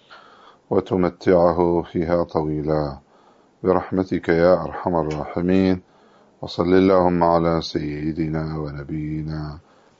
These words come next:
محمد وآله الطيبين الطاهرين.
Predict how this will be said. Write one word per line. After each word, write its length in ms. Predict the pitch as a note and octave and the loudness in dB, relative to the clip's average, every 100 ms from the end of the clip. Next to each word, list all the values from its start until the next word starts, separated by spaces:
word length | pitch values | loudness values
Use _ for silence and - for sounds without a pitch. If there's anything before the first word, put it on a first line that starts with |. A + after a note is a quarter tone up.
| _ | _
محمد 640 | - - F#2+ D#2+ D2 D2+ D2+ | -6 -2 0 0 -2 -4 -4
وآله 600 | D2+ E2+ F2 D#2+ C#2+ C#2 | -4 0 0 0 -4 -14
الطيبين 720 | - - E2 E2+ E2+ F#2 G2 | -16 -4 0 0 2 2 2
الطاهرين. 680 | G2+ - D#2+ C2 C#2+ C#2+ | 0 -2 -4 -4 -10 -10